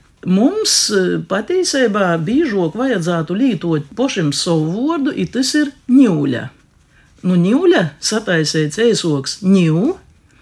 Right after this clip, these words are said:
bet, e, labāk būtu pilnu formu. Nu, tā kā, e, tautas dzīsmē dzīd, sacīsim, kozu dzīsmē, šodien mēs ņūļamės, sasatikomēs. Nu, tī, e, e,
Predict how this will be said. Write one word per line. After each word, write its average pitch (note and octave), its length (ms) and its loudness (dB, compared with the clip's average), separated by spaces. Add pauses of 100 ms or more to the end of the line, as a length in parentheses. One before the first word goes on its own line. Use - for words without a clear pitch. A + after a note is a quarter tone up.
(140)
bet, E3 380 0
e, D#3 360 0 (340)
labāk G3 580 0
būtu A3+ 380 -4 (160)
pilnu D3 460 0
formu. C#3+ 480 -4 (180)
Nu, G4 180 -4
tā C#4+ 180 2
kā, A3 180 -2
e, D#3+ 440 -2
tautas D#3 440 -2
dzīsmē D3+ 440 -2
dzīd, G4 320 -2
sacīsim, F3+ 500 -4
kozu D#3+ 380 0
dzīsmē, D4 540 -2 (320)
šodien G#3+ 540 2
mēs F3 320 0
ņūļamės, D#4+ 760 2
sasatikomēs. G3 1200 -4 (440)
Nu, A#3+ 180 2
tī, B3+ 160 0
e, F3+ 200 0
e, E3 540 -4